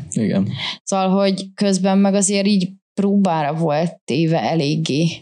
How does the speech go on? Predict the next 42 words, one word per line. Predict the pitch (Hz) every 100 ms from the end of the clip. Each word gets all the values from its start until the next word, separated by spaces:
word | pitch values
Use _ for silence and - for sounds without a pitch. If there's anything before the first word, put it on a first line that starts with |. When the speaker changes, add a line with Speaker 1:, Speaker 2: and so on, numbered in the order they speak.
| _ - - - _ -
Speaker 1:
Igen, | 165 113
csak | 123
egy | 120
idő | 113
után | 101 92 104 101 101 95 -
ú-, | 107 98 -
úgy, | 113 101 101 104
úgy | - 123
Speaker 2:
És, | 110
és | 110 -
Speaker 1:
ére- |
Speaker 2:
megkövetelték, | 311 330 233 190 180 143 139 - 165 160 190
ja, | 180
ja, | 170 170
ja, | 160
Speaker 1:
Aha, | 151 165
Speaker 2:
az | -
Speaker 1:
idő | 127
Speaker 2:
ilyen | 180 -
Speaker 1:
után | 127 131
úgy | 139 110
éreztem, | 104 98 110 107
hogy | 107 107
amúgy, | 107 107 98 -
amikor | 104 95 101
a-, | 98 95 -
volt | 101 104
egy | 104
rész, | 98 98
amikor | 95 -
már | 95
úgy | 98 90
volt, | 87
hogy | 90
a |
dev | 90 85
is | 87 -
már | 85 82
átment | 80 - 73 80
más | 80
Speaker 2:
Ja, | 226
igen, | 247